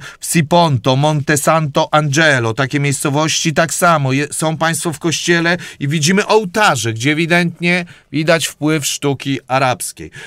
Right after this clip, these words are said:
Polaka to po-, nie powinno dziwić, proszę państwa, bo przypominam, jak mówiliśmy, że mamy na południowym wschodzie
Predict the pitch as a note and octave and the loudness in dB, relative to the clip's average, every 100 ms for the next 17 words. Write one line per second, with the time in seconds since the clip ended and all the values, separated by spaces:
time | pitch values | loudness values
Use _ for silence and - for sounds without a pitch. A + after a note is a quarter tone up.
0 | - C3+ C#3+ E3+ F3+ F3 C#3 C3+ C3 B2+ | -8 0 0 2 0 -2 -4 -2 0 0
1 | C3 F3+ E3+ E3+ D#3+ E3+ B2 C3 B2+ C3 | 2 4 4 4 4 2 2 2 2 0
2 | C3 - C3+ B2+ - C3 D3 D#3 D3 C#3+ | 0 -2 -2 -2 -4 -4 -4 -2 -2 -2
3 | C#3 C#3+ C3+ C3+ D3 D#3 D#3 C3 C3+ C#3+ | -4 -6 -4 -4 -4 -4 -4 -2 0 0
4 | C#3+ C3+ B2+ C#3 C3 C#3 C#3 C3 A#2+ - | 2 0 2 2 2 2 2 0 -2 -2
5 | C#3 C#3 A#2+ A#2+ | 2 2 2 0